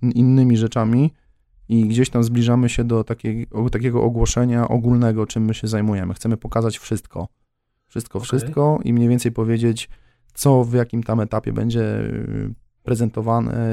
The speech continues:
Speaker 1: w-, kiedy, kiedy co będziemy chcieli sprzedawać, na co i tak dalej. Yy, no nie wiem, no, temat ogólnie się pojawił, no, już, już jakiś czas
Speaker 2: Rok
Speaker 1: temu.
Speaker 2: dwa tysiące osiemnasty będzie rokiem iPhone for All?
Speaker 1: Yy,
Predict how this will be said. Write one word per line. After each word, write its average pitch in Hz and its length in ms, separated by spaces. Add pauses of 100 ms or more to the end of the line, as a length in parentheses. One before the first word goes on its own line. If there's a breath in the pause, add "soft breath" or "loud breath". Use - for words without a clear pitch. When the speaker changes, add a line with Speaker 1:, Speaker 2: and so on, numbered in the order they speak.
(120)
Speaker 1:
w-, 110 300
kiedy, 113 400
kiedy 117 220
co - 120
będziemy 117 240
chcieli 113 200
sprzedawać, 110 600
na 110 160
co 101 300
i 110 120
tak 110 180
dalej. 98 320 (680)
Yy, 120 80 (1080)
no 175 100
nie 208 160
wiem, 139 140
no, 156 100 (920)
temat 175 300
ogólnie 160 340
się 147 140
pojawił, 131 680 (400)
no, 190 200
już, 170 220
już 160 180
jakiś 143 220
czas 135 160
Speaker 2:
Rok 202 120
Speaker 1:
temu. - 100
Speaker 2:
dwa 110 100
tysiące 156 380
osiemnasty 151 480
będzie 147 300
rokiem 143 380
iPhone 147 300
for 147 160
All? 196 200 (1400)
Speaker 1:
Yy, 117 80